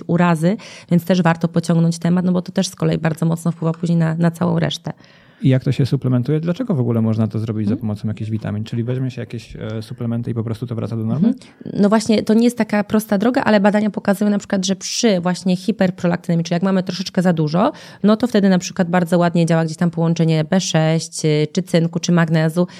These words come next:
Speaker 1: więc można sobie pomóc suplementacją, ale to też nie zawsze tak jest, że gdzieś tam bierzemy suplementy i nagle to pięknie wróci, bo czasami jest tak, że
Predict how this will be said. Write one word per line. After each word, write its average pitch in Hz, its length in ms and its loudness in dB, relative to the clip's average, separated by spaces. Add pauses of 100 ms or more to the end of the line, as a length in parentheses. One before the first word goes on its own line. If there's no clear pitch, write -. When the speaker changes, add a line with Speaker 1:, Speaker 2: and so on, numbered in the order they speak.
(160)
Speaker 1:
więc 180 340 2
można 196 280 4
sobie 190 200 -2
pomóc 190 440 0
suplementacją, 170 800 0 (220)
ale 185 220 4
to 190 80 -2
też 180 180 -2
nie 190 100 4
zawsze 180 280 -2
tak - 200 -2
jest, 180 140 2
że 170 80 0
gdzieś 165 140 -4
tam 170 140 2
bierzemy 170 260 4
suplementy 165 500 -2
i - 60 -2
nagle 170 240 4
to 170 120 0
pięknie 160 360 -2
wróci, 151 260 -6
bo 175 80 -4
czasami 175 380 2
jest 165 180 -2
tak, 165 340 0
że 160 600 0